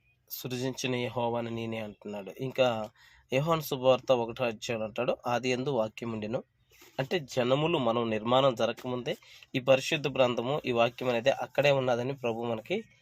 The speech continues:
సెలవిస్తున్నాడు. ప్రియ సహోదరులారా, ఆ వాక్యమే దేవుని యొద్ద ఉండెను. ముందేముంది? జగత్తు నిర్మాణం జరగకముందే, పునాదులు వేయకముందే, ఈ లోకము సృష్టించబడకముందే ఫస్ట్ మనకేముందంట?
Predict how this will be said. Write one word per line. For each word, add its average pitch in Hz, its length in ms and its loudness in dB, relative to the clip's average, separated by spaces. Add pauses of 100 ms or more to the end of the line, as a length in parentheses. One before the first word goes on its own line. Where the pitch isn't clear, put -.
(140)
సెలవిస్తున్నాడు. 117 680 -4
ప్రియ 101 220 -10
సహోదరులారా, - 800 -14 (920)
ఆ 123 80 8
వాక్యమే 151 560 6
దేవుని 135 400 0
యొద్ద 123 160 0
ఉండెను. 107 340 -4 (180)
ముందేముంది? 135 760 2 (680)
జగత్తు 120 600 -2
నిర్మాణం 127 600 4
జరగకముందే, 113 720 -4
పునాదులు 117 600 -4
వేయకముందే, 110 640 -8 (840)
ఈ 120 40 0
లోకము 131 400 4
సృష్టించబడకముందే 127 1000 -4
ఫస్ట్ - 240 -8
మనకేముందంట? 123 800 0